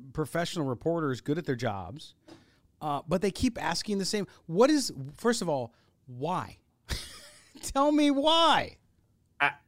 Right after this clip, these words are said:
Speaker 2: I'll, I'll, I don't wanna sound condescending when I say this,
Speaker 1: Okay,
Speaker 2: but
Speaker 1: so you
Speaker 2: there's a
Speaker 1: could say it, not
Speaker 2: delineation, there, there's a delineation between writers who cover the sport
Speaker 1: Hmm.
Speaker 2: and writers who study the sport.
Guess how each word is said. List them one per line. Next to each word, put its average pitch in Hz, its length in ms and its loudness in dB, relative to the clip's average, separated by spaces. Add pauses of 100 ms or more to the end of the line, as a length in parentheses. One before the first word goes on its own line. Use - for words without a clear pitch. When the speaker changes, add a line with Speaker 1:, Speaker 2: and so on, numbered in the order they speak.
Speaker 2:
I'll, 165 300 8
I'll, 170 300 8 (800)
I 160 80 6
don't 233 180 6
wanna 220 200 6
sound 160 340 4
condescending 123 800 -4
when 92 120 -14
I 85 80 -16
say - 280 -20
this, - 300 -20 (220)
Speaker 1:
Okay, 175 240 2
Speaker 2:
but 147 60 -2
Speaker 1:
so 147 60 6
you 156 60 10
Speaker 2:
there's 170 120 8
a 170 40 -2
Speaker 1:
could - 120 0
say 156 180 4
it, 131 120 0
not 117 100 2
Speaker 2:
delineation, 110 280 -2 (640)
there, 175 180 0 (100)
there's 190 240 4
a 196 80 0 (220)
delineation 143 640 -6
between 123 680 -12 (600)
writers 156 580 2
who 143 180 -12
cover 135 360 -4
the 120 100 -16
sport - 500 -10 (640)
Speaker 1:
Hmm. 101 120 -4
Speaker 2:
and 120 160 -2
writers 131 380 2 (100)
who 123 80 -20
study 127 380 -4
the 104 140 -18
sport. - 300 -20